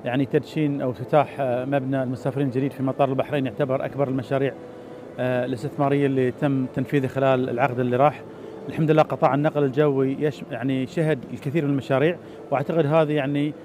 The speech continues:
أهم مشروع في عدة مشاريع أخرى. آه، المطار اليوم طبعا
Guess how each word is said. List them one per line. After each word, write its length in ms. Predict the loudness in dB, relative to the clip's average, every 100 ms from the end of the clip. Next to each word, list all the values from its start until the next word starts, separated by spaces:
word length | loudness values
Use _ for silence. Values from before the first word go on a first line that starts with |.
| -18 -16 -4
أهم 140 | 0 0
مشروع 400 | -2 -2 -2 -2
في 480 | -2 0 2 0
عدة 280 | 0 -2 -2 -2
مشاريع 320 | -2 0 0
أخرى. 300 | 0 0 0 -4 -16 -18 -14 -2
آه، 500 | 0 2 0 -2 0
المطار 380 | 0 4 4 4
اليوم 260 | 2 0
طبعا 420 | 2 0 0 -2